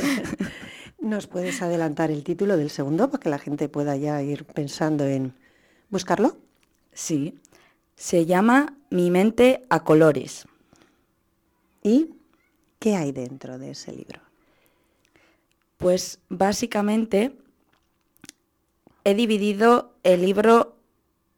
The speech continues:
Speaker 1: en diferentes sentimientos. El primero es como que abres y, bueno, hay un poema tras otro, ¿no?
Speaker 2: Ujú.
Speaker 1: Este segundo, en cambio,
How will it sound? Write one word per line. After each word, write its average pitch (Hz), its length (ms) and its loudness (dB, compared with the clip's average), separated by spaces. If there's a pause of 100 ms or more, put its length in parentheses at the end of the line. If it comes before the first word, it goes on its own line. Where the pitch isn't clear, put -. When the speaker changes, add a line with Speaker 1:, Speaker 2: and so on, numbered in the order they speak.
(120)
Speaker 1:
en 185 140 2
diferentes 185 440 2
sentimientos. 151 840 -2 (1000)
El 196 160 2
primero 240 720 2 (720)
es 214 220 0
como 214 340 -2
que 180 200 0
abres 214 420 2
y, 170 120 0
bueno, 160 260 2
hay 165 160 0
un 196 100 -2
poema 190 400 2
tras 165 240 -4
otro, 135 320 -2
¿no? 196 280 2 (220)
Speaker 2:
Ujú. 160 300 -8 (640)
Speaker 1:
Este 208 260 0
segundo, 247 380 4
en 240 80 4
cambio, 240 600 4